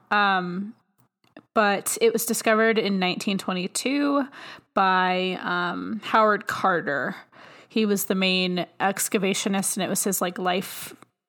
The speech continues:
life mission to uncover, like, he was an Egyptologist in the age of Egyptology. Um,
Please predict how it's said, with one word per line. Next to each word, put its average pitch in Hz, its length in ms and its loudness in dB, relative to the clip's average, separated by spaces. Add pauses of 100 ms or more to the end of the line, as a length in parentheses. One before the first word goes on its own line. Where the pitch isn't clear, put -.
(140)
life 185 440 -2
mission 196 540 0
to 190 260 0
uncover, 180 800 0 (120)
like, 185 200 -4
he 233 120 2
was 214 100 4
an 196 80 -2
Egyptologist 175 1080 -2 (400)
in 226 100 2
the 214 140 0
age 190 260 -2
of 190 140 -2
Egyptology. 196 960 -2 (320)
Um, 190 480 -6